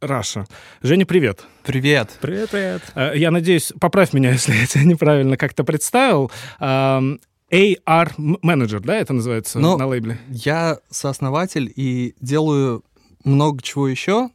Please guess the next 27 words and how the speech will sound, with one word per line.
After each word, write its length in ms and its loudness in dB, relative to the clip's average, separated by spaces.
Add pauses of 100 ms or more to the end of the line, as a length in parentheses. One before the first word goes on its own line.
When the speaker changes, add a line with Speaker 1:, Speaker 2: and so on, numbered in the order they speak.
(160)
Speaker 2:
Там, 400 0
Speaker 1:
Ага. 600 0
Speaker 2:
ам, 520 2
просто 320 -2
чтобы 340 0
не 120 4
нагружать 560 0
людей 280 0
<laughs> 20 2
лишней 360 0
информацией. 760 2
Speaker 1:
Окей, 80 4
понятно. 360 4
Speaker 2:
Вот, 300 0
да, 280 0
в 80 -16
частности, 520 -2
я 100 2
занимаюсь 500 0
тем, 220 -2
что 360 -2 (340)
выбираю, 1000 2
а, 560 0
с 80 -6
кем 300 0
нам 240 2
работать. 680 -6